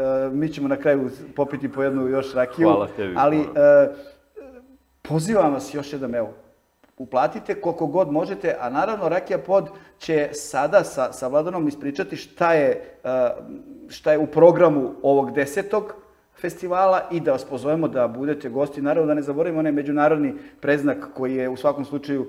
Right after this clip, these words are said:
Speaker 1: e, se veže za, za,
Speaker 2: Tako
Speaker 1: za
Speaker 2: je,
Speaker 1: amfiteatar,
Speaker 2: tako je, tako je.
Speaker 1: ali ajde da sada možda krenemo, ovdje imamo neke karte, jel tako?
Speaker 2: Da,
Speaker 1: Ili,
Speaker 2: imamo
Speaker 1: ili,
Speaker 2: dve,
Speaker 1: ili
Speaker 2: dve propusnice za komplet program.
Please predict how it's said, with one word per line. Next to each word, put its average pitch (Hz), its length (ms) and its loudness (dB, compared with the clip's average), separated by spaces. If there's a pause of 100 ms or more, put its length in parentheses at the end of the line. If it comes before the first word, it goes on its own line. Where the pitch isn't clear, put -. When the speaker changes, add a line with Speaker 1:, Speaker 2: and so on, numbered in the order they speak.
(260)
Speaker 1:
e, 127 140 -4
se 131 180 -4
veže 131 440 2 (140)
za, 117 260 -6
za, 117 160 -6
Speaker 2:
Tako 95 160 2
Speaker 1:
za 127 80 -2
Speaker 2:
je, 120 80 4
Speaker 1:
amfiteatar, 120 360 -2 (100)
Speaker 2:
tako 185 120 -4
je, - 60 -2
tako - 140 -4
je. - 100 -10
Speaker 1:
ali 160 220 4
ajde 190 260 2
da 160 140 -2
sada 170 300 2
možda 160 320 0
krenemo, 165 420 -2
ovdje 160 160 0
imamo 156 160 2
neke 151 360 -2 (840)
karte, 110 400 -6
jel 147 140 4
tako? 147 400 -2
Speaker 2:
Da, 190 80 6
Speaker 1:
Ili, - 100 2
Speaker 2:
imamo 196 200 4
Speaker 1:
ili, 147 120 2
Speaker 2:
dve, 175 100 6
Speaker 1:
ili 147 160 0
Speaker 2:
dve 151 440 2
propusnice 156 720 0
za 147 420 0
komplet 143 460 -2 (160)
program. 95 400 -6